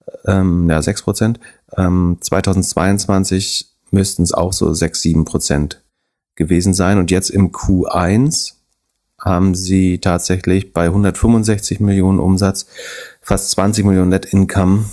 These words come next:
gemacht. Das sind dann mehr als zehn Prozent, also zwölf Prozent ungefähr. Das ist schon ganz ordentlich. Also sie sind profitabel,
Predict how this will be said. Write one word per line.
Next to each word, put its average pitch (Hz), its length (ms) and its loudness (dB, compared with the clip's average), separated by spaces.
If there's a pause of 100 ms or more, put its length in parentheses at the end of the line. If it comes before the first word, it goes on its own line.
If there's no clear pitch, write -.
gemacht. 107 380 0
Das - 140 -2
sind 95 140 0
dann 90 120 2
mehr 90 180 2
als 78 160 -4
zehn 82 200 0
Prozent, 85 360 -2
also 85 140 -2
zwölf 85 320 -2
Prozent - 400 -2
ungefähr. 95 400 -4 (540)
Das 85 160 0
ist 98 120 0
schon 117 500 2
ganz 98 200 0
ordentlich. 82 300 0
Also 92 120 2
sie 92 60 0
sind 117 180 2
profitabel, 120 640 0